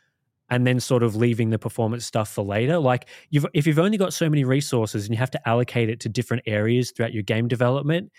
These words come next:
it's sort of, you know, I'm sure a lot of people would prefer the game itself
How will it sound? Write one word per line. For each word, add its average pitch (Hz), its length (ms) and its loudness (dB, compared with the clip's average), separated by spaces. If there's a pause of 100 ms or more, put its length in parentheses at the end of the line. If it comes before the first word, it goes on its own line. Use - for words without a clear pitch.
(340)
it's 143 160 -2
sort 180 200 4
of, 175 220 2 (480)
you 139 140 0
know, 131 60 2
I'm 120 180 0
sure 165 200 2
a 170 60 4
lot 135 260 0
of 127 160 -4
people 120 320 -2
would 107 120 -2
prefer 117 760 0
the 120 80 0
game 120 480 0
itself 127 640 0